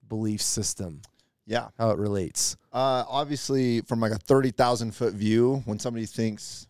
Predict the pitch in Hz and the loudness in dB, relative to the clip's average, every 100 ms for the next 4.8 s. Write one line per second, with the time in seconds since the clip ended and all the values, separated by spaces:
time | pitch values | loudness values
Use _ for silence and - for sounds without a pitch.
0 | - 107 117 127 123 - 127 113 - 110 | -10 0 6 6 6 2 2 2 2 0
1 | 127 135 _ _ _ _ 110 113 113 92 | -2 -6 _ _ _ _ -2 0 -2 -4
2 | 117 110 107 110 104 101 101 101 104 - | -6 -4 0 2 2 -2 -4 -6 -12 -20
3 | - - 185 107 104 127 107 123 120 110 | -18 -8 -2 -2 0 -2 0 0 2 2
4 | 117 - 175 233 202 - 127 | 2 0 -2 -2 -2 -6 -14